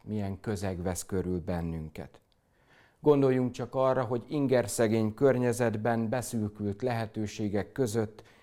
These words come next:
felnőve, alig ha válik valaki nyitott, érdeklődő, az új dolgok iránt kíváncsi és fogékony felnőtté.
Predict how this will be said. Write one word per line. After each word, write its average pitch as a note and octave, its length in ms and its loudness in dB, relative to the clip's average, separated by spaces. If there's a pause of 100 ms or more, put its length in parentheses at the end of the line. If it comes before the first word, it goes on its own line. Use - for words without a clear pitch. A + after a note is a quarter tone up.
felnőve, A2+ 840 2 (580)
alig A2+ 300 4
ha G#2+ 180 -4
válik G#2 460 2
valaki G#2+ 600 2 (320)
nyitott, C#3+ 720 -2 (180)
érdeklődő, A2+ 1000 -2 (260)
az B2 140 -8
új C#3 260 6
dolgok A2 480 4
iránt G#2 480 2
kíváncsi B2+ 600 0
és A2 260 0
fogékony E2+ 600 -6
felnőtté. D#2+ 840 -12